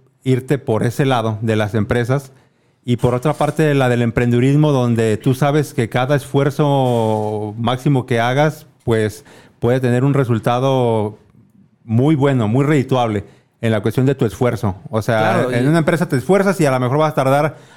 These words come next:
Speaker 1: algunos años. También el, la parte que está como de tu jefe tendrá que reconocer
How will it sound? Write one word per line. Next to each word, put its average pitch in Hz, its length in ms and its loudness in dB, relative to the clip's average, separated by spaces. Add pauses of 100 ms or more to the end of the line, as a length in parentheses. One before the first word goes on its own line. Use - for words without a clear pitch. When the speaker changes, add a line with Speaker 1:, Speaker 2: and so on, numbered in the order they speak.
Speaker 1:
algunos 131 420 0
años. 180 400 2
También 131 500 2
el, 110 500 2
la 113 160 0
parte 127 260 -4
que 123 80 -2
está 120 180 -4
como 139 160 0
de 123 60 -2
tu 120 100 -2
jefe 135 240 -2
tendrá 120 300 0
que 147 100 -4
reconocer 131 680 -2